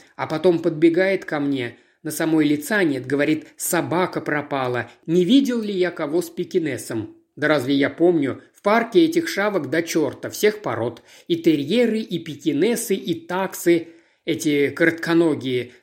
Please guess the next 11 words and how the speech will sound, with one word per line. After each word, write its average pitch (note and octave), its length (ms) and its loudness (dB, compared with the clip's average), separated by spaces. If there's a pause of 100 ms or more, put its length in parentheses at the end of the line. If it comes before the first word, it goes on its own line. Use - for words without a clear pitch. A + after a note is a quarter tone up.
даже D#3 220 -2
борзые D#3+ 580 0
попадаются. C3+ 840 -6 (560)
Да F#3+ 120 4
мне A3+ 180 4
уже G#3 240 2
и G3 40 0
смотреть G3 500 -2
на E3 100 -4
них C#3+ 260 -4
тошно». A#2+ 480 -8